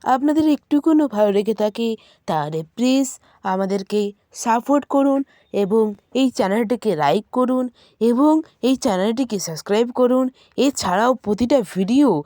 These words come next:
আপনারা যে দেখছেন, সেই ভিডিওটি আপনার WhatsApp, Facebook, Instagram এবং যেই যেই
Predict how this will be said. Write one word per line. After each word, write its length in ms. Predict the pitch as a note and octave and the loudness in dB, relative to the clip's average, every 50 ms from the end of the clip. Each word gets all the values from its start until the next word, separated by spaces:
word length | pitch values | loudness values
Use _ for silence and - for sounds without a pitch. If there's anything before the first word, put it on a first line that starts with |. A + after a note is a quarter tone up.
| - _ _ _ - | -10 _ _ _ -4
আপনারা 380 | - F3 F#3 F3+ G3 G3 G3 | -2 -2 -2 0 -2 -2 0
যে 120 | G3 F#3+ G#3+ | -2 -2 -2
দেখছেন, 640 | F3 F3 G3+ - - - - C4+ A#3+ G3 E3 D3+ - _ _ _ _ | -2 -2 -4 -4 -6 -8 -2 0 0 0 0 -4 -8 _ _ _ _
সেই 240 | - - C#4 C#4+ C#4 A#3 - | -6 0 2 2 2 0 -2
ভিডিওটি 520 | B3 G#3+ C4 C#4+ D4+ D4 C#4+ A#3 F#3+ F3 _ - - - | -4 0 2 0 2 2 0 -2 -2 -6 _ -14 -16 -6
আপনার 320 | - F#3 F#3 F#3 G3+ G3 F#3+ | -4 -2 -2 0 0 0 0
WhatsApp, 460 | G3 G#3 G#3+ G#3+ - - C4+ C4+ C4 - _ _ _ _ - | 0 0 -2 -2 -2 0 0 0 0 -4 _ _ _ _ -2
Facebook, 420 | - C4 A#3 G3+ F#3+ G#3+ A#3 A3 - - _ _ - | 0 0 0 0 0 0 0 0 -2 -6 _ _ -4
Instagram 600 | A#3+ B3 - C4+ C4+ C4 A#3+ A#3+ G#3+ F3+ F3 E3+ _ _ - | -4 -2 0 0 -2 0 0 0 0 0 -2 -6 _ _ -8
এবং 260 | G3 G3+ A3 A3+ A3+ | -4 -2 -2 -2 -2
যেই 280 | F#3+ - C4 C#4 C#4+ C4 | -2 0 2 2 2 2
যেই 400 | G#3+ B3 C4 C4+ C4 A#3+ F#3 | 2 2 2 2 2 0 -2